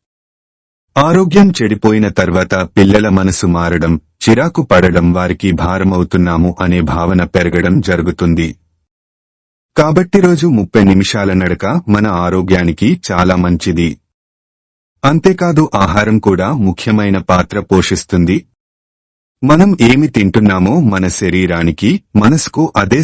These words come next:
శక్తి నశిస్తుంది. కూరగాయలు, పండ్లు పోషకాహారాన్ని మన రోజువారీ ఆహారంలో భాగం చేసుకోవడం ఆరోగ్యకరమైన జీవన శైలిని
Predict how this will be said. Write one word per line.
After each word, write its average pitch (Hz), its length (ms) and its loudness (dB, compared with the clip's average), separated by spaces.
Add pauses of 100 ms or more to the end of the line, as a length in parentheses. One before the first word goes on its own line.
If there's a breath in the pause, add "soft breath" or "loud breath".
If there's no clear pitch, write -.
(120)
శక్తి 123 260 0 (100)
నశిస్తుంది. 87 600 -2 (1120)
కూరగాయలు, 190 600 4 (180)
పండ్లు 110 380 2
పోషకాహారాన్ని 92 920 0 (320)
మన 123 140 6 (100)
రోజువారీ 135 560 0 (220)
ఆహారంలో 92 520 0 (200)
భాగం 104 300 -2 (100)
చేసుకోవడం 90 580 -2 (300)
ఆరోగ్యకరమైన 87 800 0 (160)
జీవన 90 300 0 (140)
శైలిని 85 420 0